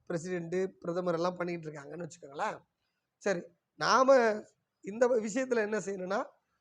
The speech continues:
கடந்த நாற்பது ஆண்டுகளாக ரெண்டாயிரத்தி பன்னிரெண்டு வரை இவர்கள் வந்து சட்டத்திற்கு விரோதமாகவே வழிகாட்டி மதிப்பு என்று நிர்ணயித்து, சட்டத்திற்கு கட்டுப்படாம வசூல் பண்ணி,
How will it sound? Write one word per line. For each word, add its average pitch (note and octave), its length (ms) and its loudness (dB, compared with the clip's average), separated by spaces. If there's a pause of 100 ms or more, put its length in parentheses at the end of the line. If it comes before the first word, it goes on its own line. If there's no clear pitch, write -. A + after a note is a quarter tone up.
(140)
கடந்த A3+ 340 0
நாற்பது B3 420 2
ஆண்டுகளாக A#3+ 880 2
ரெண்டாயிரத்தி A#3 500 0
பன்னிரெண்டு G3+ 500 -6
வரை F#3 220 0 (120)
இவர்கள் F#3 360 -4
வந்து F#3+ 280 -6 (800)
சட்டத்திற்கு C4+ 1120 0
விரோதமாகவே A#3 840 6 (520)
வழிகாட்டி A#3 560 2
மதிப்பு G#3+ 340 -4
என்று G3+ 280 -2 (240)
நிர்ணயித்து, G3+ 680 -2 (440)
சட்டத்திற்கு A#3+ 800 -2 (100)
கட்டுப்படாம G#3 840 2
வசூல் A3+ 360 0
பண்ணி, A#3 300 -2